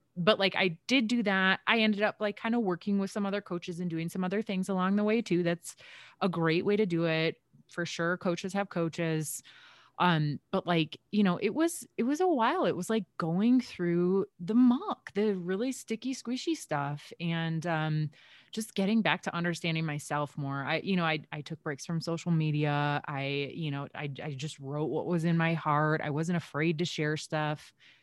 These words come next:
And I think just walking through that was the only way to get through for me.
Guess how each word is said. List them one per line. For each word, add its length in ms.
And 100
I 60
think 200
just 200
walking 520
through 260
that 400
was 600
the 100
only 220
way 140
to 60
get 160
through 340
for 180
me. 280